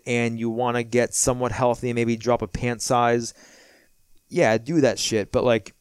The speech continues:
I don't know, maybe don't. It's kinda boring. Not boring. I don't know. I, I, I hate it. I hate it. But if it makes you, uh, active, go for it. But I'm here to get people, um, strong and fit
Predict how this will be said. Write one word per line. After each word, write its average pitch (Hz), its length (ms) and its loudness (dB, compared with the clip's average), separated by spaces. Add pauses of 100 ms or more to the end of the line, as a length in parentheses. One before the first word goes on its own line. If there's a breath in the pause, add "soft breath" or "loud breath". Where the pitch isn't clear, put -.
(1200)
I 135 100 -2
don't 104 100 -4
know, 123 180 -6 (320)
maybe 117 180 -2
don't. 123 300 0 (180)
It's - 120 -10
kinda 123 180 -2
boring. 135 360 -2 (360)
Not 190 140 2
boring. 135 260 2
I 147 60 0
don't 160 160 4
know. 113 220 -2
I, 151 240 4
I, 147 60 4 (120)
I 147 80 6
hate 120 220 2
it. - 100 -12 (260)
I 131 60 2
hate 110 200 0
it. - 100 -12 (720)
But 131 140 6
if 131 100 6
it 143 80 4
makes 143 300 0
you, 131 340 2
uh, 120 200 2
active, 120 420 0
go 107 180 2
for - 320 -12
it. - 80 -16
But - 160 2
I'm 127 140 2
here 120 180 4
to 117 100 2
get - 320 0
people, 117 520 2 (320 loud breath)
um, 101 500 -2
strong 120 480 0
and 110 140 -4
fit - 500 2